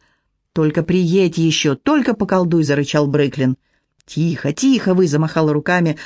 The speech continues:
на поссорившихся приятелей Маришка. «Не спорить нужно, а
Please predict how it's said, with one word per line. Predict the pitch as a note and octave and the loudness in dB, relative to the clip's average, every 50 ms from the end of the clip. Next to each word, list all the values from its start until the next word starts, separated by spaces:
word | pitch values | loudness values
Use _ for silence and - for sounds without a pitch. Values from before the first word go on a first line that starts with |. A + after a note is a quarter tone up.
| - - _ | -20 -10 _
на | - D#3+ E3+ | -2 0 0
поссорившихся | D#3+ F3 D#3+ D#3+ - G#3 G3+ E3+ D#3+ - - D3+ - D3 | 0 0 -2 -2 0 0 0 0 0 -2 -6 -6 -6 -6
приятелей | B2+ C#3+ D3 D3 F3 G#3+ A3+ A3+ A3 G3+ G3 F#3+ | -4 -2 0 0 0 0 0 0 0 0 0 0
Маришка. | G3 G3+ G3+ G#3 F#3 D#3 - - C3+ C3 - _ _ _ _ _ _ - | 0 0 0 0 -2 -2 -2 -4 -4 -6 -6 _ _ _ _ _ _ -4
«Не | D#3 D#3+ D#3 | -2 0 0
спорить | D#3 - - _ _ _ _ _ _ _ - C#4 D#4+ E4+ C#4 C4 B3+ C4 - | -2 -4 -10 _ _ _ _ _ _ _ -4 -2 0 0 2 0 0 0 2
нужно, | B3 B3+ A3 F3+ - - D3+ C3 - - - - - - - | 2 2 2 2 0 0 -2 -2 -4 -6 -12 -18 -20 -8 -4
а | - F#3+ | -4 -4